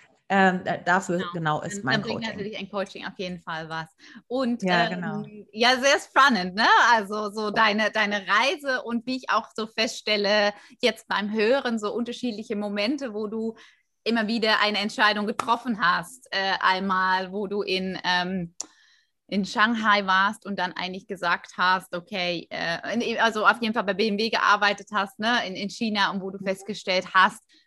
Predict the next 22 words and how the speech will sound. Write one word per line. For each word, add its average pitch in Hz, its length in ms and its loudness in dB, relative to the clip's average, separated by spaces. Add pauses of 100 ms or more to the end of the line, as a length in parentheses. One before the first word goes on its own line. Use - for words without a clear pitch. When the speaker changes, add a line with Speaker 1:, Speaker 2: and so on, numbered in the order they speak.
Speaker 2:
okay, 190 240 -6
das 190 180 -4
ist - 220 -12
jetzt 202 180 -6
nicht 202 260 -6 (240)
das, 185 600 0
mm, 180 1080 -14 (500)
wo 214 120 -2
ich 226 140 -4
sein 233 240 2
möchte. 247 220 -2
Mein 208 160 -4
Körper 220 240 -4
gibt 226 180 -10
mir 202 140 -6
da 196 180 2
die 190 160 -6
Signale, 196 640 -4
also 180 240 -6
einmal 180 340 -6
da 180 240 -2
dieses, 175 560 -14